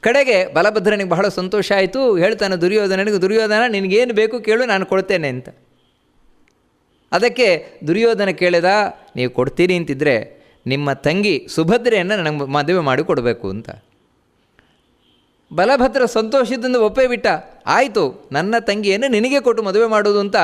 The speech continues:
ಕೈ ಮೇಲೆ ಕೈ ಇಟ್ಟು ಭಾಷೆ ಹಾಕಿದ. ಈ ರೀತಿ ಮಾಡಿ ವಾಪಸ್ ಬಂದಿದ್ದಾನೆ ದ್ವಾರಕಾಪಟ್ಟಣಕ್ಕೆ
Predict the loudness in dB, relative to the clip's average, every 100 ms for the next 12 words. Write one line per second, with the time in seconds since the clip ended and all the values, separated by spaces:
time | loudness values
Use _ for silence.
0 | 0 -6 0 0 2 0 2 0 0 0
1 | 0 2 0 2 0 -2 -8 -12 _ _
2 | _ _ _ _ _ _ _ _ _ _
3 | _ _ _ _ _ _ _ _ _ -2
4 | 0 0 0 0 2 2 4 2 0 0
5 | -2 0 0 0 0 0 0 -2 -2 -6
6 | -8 -10 -14